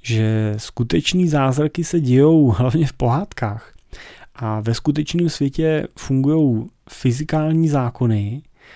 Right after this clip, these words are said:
a nic není zadarmo, tak to prostě některý lidi nechtějí pochopit ani v dospělosti. Neberte mě teď za slovo, nechci dětem brát iluze ani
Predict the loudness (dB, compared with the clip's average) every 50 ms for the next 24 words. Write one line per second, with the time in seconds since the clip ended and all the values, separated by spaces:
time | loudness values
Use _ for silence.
0 | -20 -20 -16 -10 -6 -6 -6 -6 -8 -12 -8 -2 2 4 4 4 4 2 0 -2
1 | 0 2 2 2 0 0 0 0 0 0 0 0 -2 -2 -4 -6 -8 -12 _ _
2 | _ _ _ -20 -20 _ _ _ _ _ _ -12 -10 -8 -4 -2 -2 0 0 0
3 | 0 2 4 6 6 6 4 4 2 2 2 4 4 4 2 2 2 2 2 2
4 | 4 2 2 0 0 0 0 2 2 0 0 -2 -2 -4 -4 -2 -4 -4 -4 -4
5 | -2 0 0 0 2 0 -2 -2 -2 -2 0 0 0 -2 -4 -10 -14 -14 -16 -16
6 | -18 -20 _ _ _ _ _ -20 -20 -20 -20 -20 -20 -20 -20 -20 -20 -20 -20 _
7 | -20 -20 -20 -20 -20 -20 -20 _ _ -4 0 2 2 4 4 4 2 2 0 0
8 | 0 0 0 2 2 0 2 2 0 -2 -2 -2 0 0 0 0 0 -2 -2 -4
9 | -6 -8 -10 -14 -10 -6 -4 -4 -4 -4 -4 -2 0 2 2 0 0 0 -2 0
10 | -2 -2 -2 -2 -4 -4 -4 -4 -2 -2 -2 -2 -2 -2 -2 -2 -2 -4 -6 -8
11 | -10 -8 -4 -2 0 0 2 0 0 -2